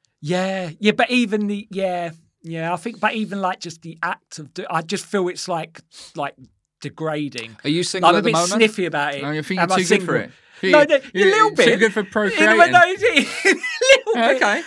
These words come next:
Speaker 1: I think, like, like, the loss of control, like, it's just a bit like, like, it's like, ugh, like, it's just a bit like, look what, look what you're do-, look what you've given, you've given in. You've given in and look at yourself. Look what is created,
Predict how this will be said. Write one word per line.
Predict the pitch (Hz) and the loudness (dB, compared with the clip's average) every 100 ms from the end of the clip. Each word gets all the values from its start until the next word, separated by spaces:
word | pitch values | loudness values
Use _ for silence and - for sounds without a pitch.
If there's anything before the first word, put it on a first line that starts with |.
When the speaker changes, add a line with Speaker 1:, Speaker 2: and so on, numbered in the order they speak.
| - | 0
Speaker 1:
I | |
think, | 320 349 320 | 0 0 2
like, | 294 | 4
like, | 285 269 | 6 4
the | 262 | 2
loss | 262 285 - | 0 2 0
of | 254 - | -4 -6
control, | 233 214 233 226 202 | -8 -2 0 0 0
like, | 185 185 | -2 -4
it's | 214 | -6
just | 214 185 | -10 -12
a | 185 | -8
bit | 190 208 | -8 -6
like, | 185 196 | -8 -8
like, | 196 185 - _ _ | -8 -10 -12 _ _
it's | _ - - | _ -18 -12
like, | 196 175 _ _ _ - | -10 -12 _ _ _ -16
ugh, | 196 165 117 - _ _ | -16 -16 -20 -20 _ _
like, | 147 139 | -16 -14
it's | 135 | -12
just | 165 | -12
a | 170 | -10
bit | 170 180 | -10 -8
like, | 147 156 _ _ | -8 -10 _ _
look | 220 220 | -16 -14
what, | - 240 | -16 -16
look | 214 277 - | -14 -14 -12
what | 226 | -12
you're | 202 | -10
do-, | 165 214 | -8 -6
look | 262 330 | -6 -6
what | 339 370 | -8 -6
you've | 247 - | -6 -6
given, | - 220 196 196 208 _ | -6 -6 -6 -8 -10 _
you've | - 175 165 | -18 -16 -14
given | - 220 202 | -8 -6 -6
in. | 190 127 120 _ _ _ | -6 -10 -14 _ _ _
You've | 170 160 | -14 -8
given | 220 208 185 | -4 -4 -4
in | 180 | -6
and | 131 139 | -8 -10
look | 175 - | -12 -14
at | - | -16
yourself. | 147 127 127 113 | -14 -12 -12 -12
Look | 190 220 - | -8 -8 -8
what | 226 | -10
is | 185 - | -10 -14
created, | - - 175 - 127 120 | -16 -10 -10 -10 -12 -14